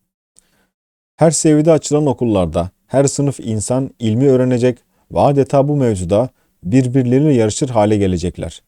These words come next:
Günümüzde açılan bunca okul, kurulan bunca üniversite ve dünya çapında yaygınlaş-, yaygınlaştırılan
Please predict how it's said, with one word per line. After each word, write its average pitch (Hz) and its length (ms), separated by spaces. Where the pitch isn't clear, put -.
Günümüzde 143 420
açılan 151 440
bunca 151 260
okul, 117 360
kurulan 117 460
bunca 127 260
üniversite 101 600
ve 92 140
dünya 127 280
çapında 131 380
yaygınlaş-, 110 600
yaygınlaştırılan 104 960